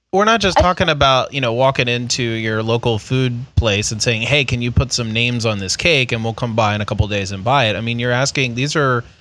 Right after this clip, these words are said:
Speaker 1: these are, you know, often mom and pop shops who,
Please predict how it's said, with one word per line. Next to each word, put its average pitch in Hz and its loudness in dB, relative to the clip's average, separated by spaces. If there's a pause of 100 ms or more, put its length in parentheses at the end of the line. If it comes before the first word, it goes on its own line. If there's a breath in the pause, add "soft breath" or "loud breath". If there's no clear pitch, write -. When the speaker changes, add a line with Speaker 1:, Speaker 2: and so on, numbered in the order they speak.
(400 soft breath)
Speaker 1:
these 143 0
are, 127 2 (200)
you 151 -4
know, - -2
often 120 0
mom 120 0
and 117 -2
pop 120 2
shops 104 0
who, 107 -4